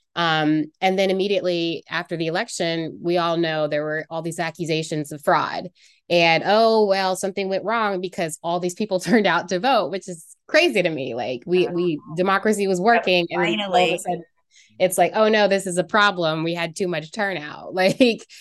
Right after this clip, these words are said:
Speaker 1: there has to be some fraud. And, and of course, there have been, you know, tons of, um, you know, research into whether or not fraud even happened at the scale that it was, it,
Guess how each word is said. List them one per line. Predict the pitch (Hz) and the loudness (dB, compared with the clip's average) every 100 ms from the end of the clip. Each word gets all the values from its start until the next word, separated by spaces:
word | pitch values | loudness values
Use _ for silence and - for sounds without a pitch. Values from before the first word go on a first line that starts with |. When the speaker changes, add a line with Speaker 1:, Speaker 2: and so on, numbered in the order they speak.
| - | -4
Speaker 1:
there | 202 196 | 2 2
has | 196 196 - | 2 -2 -2
to | 190 | -8
be | 170 170 | -6 -6
some | 170 165 | -6 -4
fraud. | 190 160 147 139 | 0 0 -2 -6
And, | - 170 165 | -6 -4 -4
and | 175 | -4
of | 175 | -4
course, | - 208 202 | -2 -2 0
there | 185 | -4
have | 165 | -2
been, | 170 160 - _ _ | -4 -6 -10 _ _
you | - | 0
know, | 170 | 0
tons | 160 - 185 190 175 | 0 -2 0 0 0
of, | 170 160 | -2 -4
um, | 170 160 156 156 156 | -6 -4 -4 -6 -8
you | 170 | -6
know, | 170 160 | -2 -2
research | 151 190 180 175 170 | -2 -6 -2 -2 -2
into | 156 151 | -6 -6
whether | 160 165 | -4 -4
or | 165 | -4
not | 165 - | -6 -6
fraud | - 156 156 | -6 -4 -4
even | - 156 | -8 -10
happened | 147 156 151 160 156 147 | -8 -6 -6 -6 -6 -6
at | 151 | -8
the | 160 | -8
scale | - 156 151 | -6 0 0
that | 151 143 | 0 -2
it | - | -6
was, | 151 147 | -8 -8
it, | 120 | -8